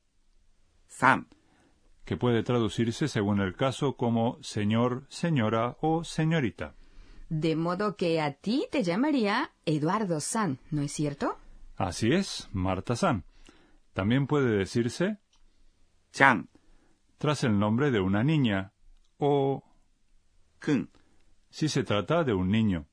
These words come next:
Speaker 2: Estas partículas se usan normalmente para niños de edad preescolar.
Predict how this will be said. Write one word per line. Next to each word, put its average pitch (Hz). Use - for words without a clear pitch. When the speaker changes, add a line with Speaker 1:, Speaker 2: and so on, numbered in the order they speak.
Speaker 2:
Estas 117
partículas 127
se -
usan 156
normalmente 120
para 98
niños 120
de 107
edad 104
preescolar. 92